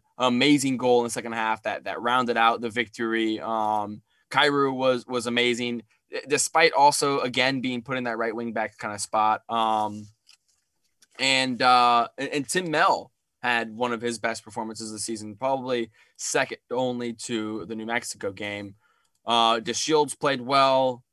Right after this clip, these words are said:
coming back off of, thankfully, not injured from the head injury. Um, and Bougie as well. Bougie, I, I gave Bougie pretty high, high numbers, but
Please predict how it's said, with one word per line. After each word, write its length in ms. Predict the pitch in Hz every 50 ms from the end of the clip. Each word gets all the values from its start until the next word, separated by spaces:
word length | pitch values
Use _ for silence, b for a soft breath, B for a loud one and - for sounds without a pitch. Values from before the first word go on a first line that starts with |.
| _ -
coming 240 | - 127 127 123
back 320 | 113 123 123 123 123 - 127
off 220 | 123 120 117 120
of, 180 | 120 117 113 110 - - _ -
thankfully, 500 | 120 117 117 - - 120 120 117 117 113 -
not 280 | 110 113 113 110 110
injured 360 | 113 113 117 113 120 120 113
from 140 | 113 117 110
the 100 | 101 101
head 140 | 113 131 139
injury. 500 | 139 135 120 120 131 127 127 127 123 - _ _ _ _ _ _ _ -
Um, 360 | 117 117 117 117 117 117 117 -
and 160 | 139 139 -
Bougie 400 | - 175 226 196 151 156 156 160
as 100 | 151 151
well. 200 | 165 - 151 120
Bougie, 460 | 117 135 147 143 - 147 143 143 -
I, 160 | 123 127 - 127
I 40 | 127
gave 200 | 139 156 151 139
Bougie 240 | 156 147 131 139 123
pretty 300 | - - 135 131 131 127
high, 320 | - 117 117 123 127 120
high 200 | - 117 123 120
numbers, 440 | 120 127 131 127 113 113 107 104 -
but 300 | - 131 127 117 98